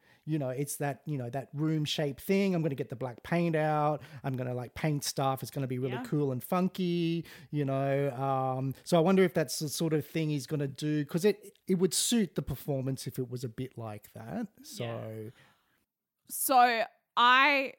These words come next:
Speaker 2: will tell you how I feel about this song as well. Initially, I actually really liked it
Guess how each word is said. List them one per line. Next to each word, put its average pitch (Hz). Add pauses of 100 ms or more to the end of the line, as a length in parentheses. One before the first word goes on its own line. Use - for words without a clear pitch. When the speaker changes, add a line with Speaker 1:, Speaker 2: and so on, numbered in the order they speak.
Speaker 2:
will 214
tell 208
you 185
how 185
I 180
feel 170
about 92
this -
song 139
as -
well. - (680)
Initially, 269
I 220
actually 339
really 240
liked 190
it -